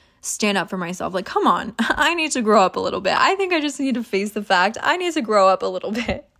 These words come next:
Also, I'm an extremely emotional person. This just kinda ties into this past topic, but, like, I think I just need to be a little bit tougher. I need to not always cry.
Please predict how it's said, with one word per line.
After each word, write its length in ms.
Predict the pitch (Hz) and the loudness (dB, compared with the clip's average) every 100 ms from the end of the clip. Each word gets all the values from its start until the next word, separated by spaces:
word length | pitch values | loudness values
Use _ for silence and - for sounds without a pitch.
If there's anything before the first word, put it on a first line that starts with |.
| _ | _
Also, 500 | 220 220 220 269 285 - | 0 0 0 2 4 2
I'm 240 | 202 214 | 0 0
an 80 | 233 | 0
extremely 480 | 220 - 202 202 220 | 0 -2 -2 -2 -2
emotional 440 | 196 185 - 196 | -2 -2 -4 -6
person. 440 | 190 190 190 208 190 | -4 -6 -4 -4 -4
This 120 | 190 | -4
just 220 | - 190 | -6 -6
kinda 240 | 208 190 | -4 -4
ties 380 | 185 - 185 190 | -4 0 2 2
into 260 | 196 190 190 | -2 -4 -8
this 160 | 190 | -8
past 380 | - 185 180 - | -6 -2 -2 0
topic, 340 | 233 233 269 233 | 0 2 2 2
but, 140 | 196 | 2
like, 200 | 196 190 - - - - | 2 0 -6 -20 -6 0
I 120 | 233 | 0
think 300 | 233 269 269 | 2 0 2
I 140 | 208 | 0
just 180 | 220 220 | 0 -2
need 140 | 226 | 0
to 60 | 220 | 0
be 140 | 202 | 0
a 140 | 202 208 | 0 0
little 380 | 208 214 240 247 | 0 0 2 2
bit 180 | 214 | 0
tougher. 380 | 208 208 196 180 | 0 -2 -2 -2
I 100 | 160 | -2
need 160 | 208 240 | 0 -2
to 80 | 269 | 0
not 260 | 240 196 | 2 4
always 300 | 185 202 202 | 2 0 -4
cry. 460 | - - 180 160 185 | -8 -6 -4 -2 -4